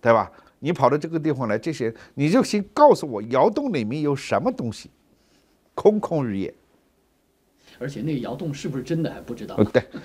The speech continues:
Speaker 1: 百分之九十不是真的，不可能。
Speaker 2: 所以中国这种造假呀，就是你不要说这个民间各种造假、各种山寨，你官方的这种造假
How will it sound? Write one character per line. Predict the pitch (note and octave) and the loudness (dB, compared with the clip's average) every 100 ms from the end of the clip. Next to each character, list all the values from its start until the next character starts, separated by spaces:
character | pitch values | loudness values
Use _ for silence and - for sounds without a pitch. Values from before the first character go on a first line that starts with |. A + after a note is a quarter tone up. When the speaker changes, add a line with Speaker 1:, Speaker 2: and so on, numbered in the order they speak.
| - - | -16 -6
Speaker 1:
百 | F#2+ A#2 | -2 0
分 | E3 | 0
之 | B3 | 0
九 | - F2+ | 0 -4
十 | - | -4
不 | C#3 | -6
是 | C#3+ D2+ | -6 -8
真 | C#2 G#1+ | -10 -14
的， | - | -10
不 | G3+ | -8
可 | - | -8
能。 | - - - - - - - _ - - - - - | -10 -14 -20 -20 -20 -20 -20 _ -16 -14 -16 -20 -6
Speaker 2:
所 | G#3 | 0
以 | E3+ D#3+ | 4 4
中 | A#3+ A#3 | 4 4
国 | F#3+ | 6
这 | G#3 | 6
种 | C#3 | 2
造 | - D#3 C3+ | 0 -2 -2
假 | - | -6
呀， | - - - - - - - - - | -14 -18 -20 -20 -20 -18 -14 -12 -2
就 | A3+ | 4
是 | |
你 | G#3 | 4
不 | D3 F3+ | 4 6
要 | G#3 D#3+ | 6 4
说 | F3+ G3+ | 2 2
这 | F3 | 2
个 | |
民 | A#2 F#2+ F3 | 0 0 2
间 | G#3 G#3 G#3+ | 4 4 4
各 | G#3 | 4
种 | C3+ G2+ G2 F#2 F2 - - | 2 0 -4 -6 -10 -10 -6
造 | - | -4
假、 | - - - - | -6 -12 -18 -8
各 | D#3 | -6
种 | C#3+ - | -6 -6
山 | - D#3+ | -2 0
寨， | D#3 - - - - - | 0 -4 -10 -20 -20 -16
你 | A2 - | -16 -2
官 | G#3+ G#3+ | 2 4
方 | G3+ F3 | 4 2
的 | |
这 | D3+ | 2
种 | D#3 B2+ | 0 0
造 | - - | 0 -2
假 | D#3+ | -6